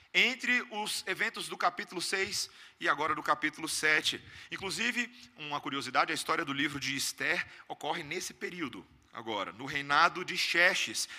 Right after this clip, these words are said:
que governou de quatrocentos e oitenta e seis a quatrocentos e sessenta e cinco, e Ataxerxes, seu filho, tornou-se o rei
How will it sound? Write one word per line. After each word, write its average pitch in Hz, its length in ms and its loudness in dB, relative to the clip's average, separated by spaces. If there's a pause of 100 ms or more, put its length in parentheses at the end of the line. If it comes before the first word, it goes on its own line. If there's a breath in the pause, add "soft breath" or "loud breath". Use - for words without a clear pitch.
que 143 100 -8
governou 156 380 -2
de 147 100 -8
quatrocentos 156 360 0
e 165 40 -2
oitenta 151 240 -6
e 131 60 -4
seis 190 340 2
a 190 60 0
quatrocentos 160 420 -4
e 151 60 -8
sessenta 143 220 -6
e 123 40 -6
cinco, 165 460 -4 (260 loud breath)
e 190 80 4
Ataxerxes, 214 640 2
seu 226 240 2
filho, 262 580 0 (320 loud breath)
tornou-se 175 440 0
o - 20 -6
rei 143 320 -2